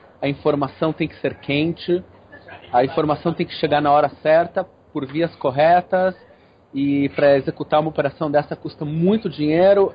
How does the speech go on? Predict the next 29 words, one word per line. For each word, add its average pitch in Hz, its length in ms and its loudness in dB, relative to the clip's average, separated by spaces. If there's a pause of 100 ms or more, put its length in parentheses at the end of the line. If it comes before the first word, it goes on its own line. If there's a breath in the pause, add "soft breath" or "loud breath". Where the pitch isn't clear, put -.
(100)
e 147 640 2
é 151 80 2
muita, 190 500 4
muita, 196 260 -2
muita 185 200 -4
responsabilidade 131 920 0
de 120 120 -16
quem 127 580 -6
assume 123 600 -4 (760)
começar 135 380 -2
um, 127 100 -4 (100)
um 127 80 -6
ataque 117 280 -4
desse. 113 260 0 (680 loud breath)
Eu 127 120 2
acho 135 200 -4
muito 160 420 2
difícil 135 500 -6
que 123 120 -14
tenha 120 220 -6
alguma 117 200 -2
coisa 113 240 -4
a 113 40 -6
ver 117 60 -8
uma 113 120 -4
coisa 107 180 -6
com - 140 -16
a - 20 -14
outra. - 140 -20